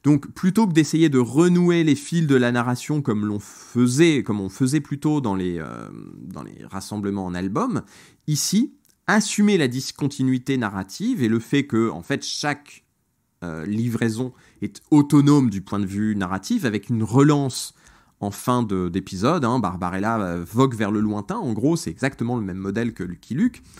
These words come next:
et elle reprend son aventure un petit peu plus loin, sauf à la toute fin de, de l'album. Et, euh, et donc, on a une, euh,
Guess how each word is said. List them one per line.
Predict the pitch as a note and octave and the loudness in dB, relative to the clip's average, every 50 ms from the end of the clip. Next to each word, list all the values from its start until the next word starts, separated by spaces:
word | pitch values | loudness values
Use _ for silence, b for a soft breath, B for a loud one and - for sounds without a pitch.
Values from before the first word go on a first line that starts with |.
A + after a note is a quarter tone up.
| B B B B | B B B B
et | - G2+ | -6 -4
elle | G2+ G#2 | -4 0
reprend | G#2 C3 C#3+ C3+ - D3 D3 | 2 2 2 2 2 -4 -4
son | C3+ - A#2 | -4 -2 -4
aventure | G#2+ G2+ F#2+ G#2 G2 - - A#2 | -4 -2 -4 -6 -10 -8 -8 -8
un | G#2 F#2 | -6 -6
petit | F2 - - | -10 -12 -6
peu | - A2 | -6 -6
plus | G2 - - G2+ | -6 -4 -4 -2
loin, | G2 G2 B2+ F#3+ G#3+ | -2 0 -2 -2 -4
sauf | - - A#2+ A#2 - | -2 -2 -4 -4 -2
à | F#2 | -4
la | F2 F2 | -6 -6
toute | D#2 _ _ - C#3 B2 | -8 _ _ -4 -4 -4
fin | - - - A#2+ A#2 A#2 | -4 -6 -6 -4 -4 -4
de, | A2 F#2+ F2 F2 F2+ | -4 -6 -6 -6 -6
de | F2+ F#2 | -4 -4
l'album. | F2+ E2+ E2+ E2 F#2 B2 E3 G3+ G#3 - _ _ _ _ _ _ _ _ _ _ _ _ _ _ _ _ - B B B B B B B B B _ | -4 -4 -6 -4 -4 -4 -4 -6 -8 -12 _ _ _ _ _ _ _ _ _ _ _ _ _ _ _ _ -20 B B B B B B B B B _
Et, | C3+ C#3+ D3+ D#3+ D#3+ | 4 4 6 6 6
euh, | C#3 A2 G2+ F#2+ F#2 F2+ F2 F2+ E2+ E2+ E2 E2 E2 E2 D#2+ D#2+ D#2+ D#2+ D#2+ - - _ _ _ _ _ _ _ _ _ _ _ _ _ - - _ | 4 4 2 0 0 -2 -2 -2 -4 -4 -4 -6 -6 -6 -6 -8 -8 -8 -10 -14 -16 _ _ _ _ _ _ _ _ _ _ _ _ _ -14 -12 _
et | - G#2+ | 0 4
donc, | D#3 G3 G#3 - | 6 6 6 6
on | C#3 B2 A#2 | 4 4 4
a | B2+ D3+ F3 F3 | 4 4 4 4
une, | D3 B2 A2 G#2+ | 4 4 4 2
euh, | G2+ F#2+ F#2 F2+ F2+ F2+ E2+ D#2+ D2+ B1 C2 | 2 0 0 -2 -2 -4 -6 -8 -10 -14 -14